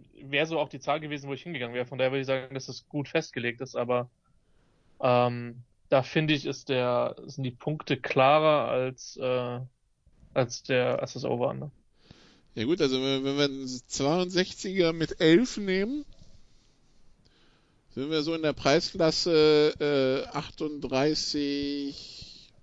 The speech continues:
Speaker 2: also acht, siebenunddreißig bis vierzig für den einen und halt irgendwo in den oberen Zwanziger, niedrigen Dreißigern für den anderen, ne?
Speaker 1: Ja, so ungefähr.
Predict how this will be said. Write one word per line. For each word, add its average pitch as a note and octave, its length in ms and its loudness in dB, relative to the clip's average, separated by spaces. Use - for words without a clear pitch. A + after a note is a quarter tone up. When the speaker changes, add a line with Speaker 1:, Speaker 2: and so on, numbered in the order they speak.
Speaker 2:
also A2+ 180 -8
acht, D#3+ 180 -2
siebenunddreißig D#3+ 680 2
bis D3+ 140 -8
vierzig E3 320 -2
für E3 100 -4
den D3+ 140 -2
einen E3+ 300 0
und E3 180 -8
halt D#3 420 2
irgendwo E3 300 0
in D#3+ 60 -4
den D#3 420 -8
oberen F3+ 420 2
Zwanziger, F3 480 2
niedrigen F3+ 340 -2
Dreißigern E3+ 460 6
für F3 80 -6
den F#3 80 -4
anderen, C3+ 220 0
ne? G3 180 -4
Speaker 1:
Ja, C3+ 240 4
so C#3+ 120 -2
ungefähr. B2+ 520 2